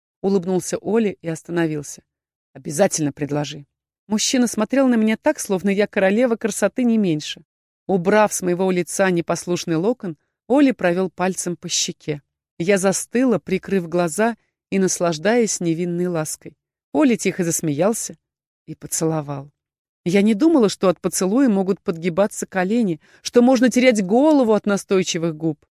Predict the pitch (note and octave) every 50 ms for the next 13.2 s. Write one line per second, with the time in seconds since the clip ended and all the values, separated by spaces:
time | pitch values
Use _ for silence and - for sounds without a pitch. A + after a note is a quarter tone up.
0 | _ _ _ _ - E3+ F#3 F3 D3+ D3+ F#3+ A3+ C#4 B3+ G3 D#3+ - - - F3
1 | E3 - - E3 E3 D3 - D3+ - - D#3+ D#3 - - E3 D#3 D#3 F#3 G#3+ A3+
2 | G3+ E3 - _ _ _ _ F#3+ B3 C4+ - A#3+ - A3 G#3+ G3 F3+ E3 E3+ G#3+
3 | B3 C4 A#3+ A3 G3+ - - - G3+ - _ E4+ F#4 F4+ C4+ G#3 G3 - - -
4 | F#3+ F3 E3 D#3 - - - - F3+ G3 C4+ D#4+ D4+ B3+ F#3 G3 F#3+ - - _
5 | _ _ - A#3 G#3 B3 D4 D4+ C4 D4+ C#4+ C4+ C#4 C4 G#3 G#3+ A3+ A#3 C4+ C4+
6 | D4+ C#4+ C4 A#3+ A3 G3 G3+ - - - - G#3+ A3+ G#3+ F#3+ G3 F#3+ F3+ E3 D#3
7 | - - - _ _ _ _ _ _ _ _ _ _ _ E3 F#3 E3+ F#3 F#3 F3+
8 | F#3 F3 - - F3 - - G#3 A3+ C#4 D4+ D4 - _ _ _ _ _ _ -
9 | B3 C#4+ D#4 D4+ D#4+ D#4 D#4 D#4+ A#3+ G#3+ B3+ C4+ C#4 C4 - - A3 - - A3
10 | A3 A3 - - G#3 G3+ G#3 B3 D4+ B3+ - - B3 A3 - - G#3+ - - G3+
11 | G3 F#3+ G#3+ D4 E4 D#4 - - G#3 G#3 - - - F3 F#3 G#3+ A3+ A3 F#3+ G#3
12 | - - F3+ D#3 E3+ E3 D#3+ D#3 D#3+ F3+ F3 F3 - - E3+ D#3+ C#3+ C#3 D3 D3+
13 | D3 _ _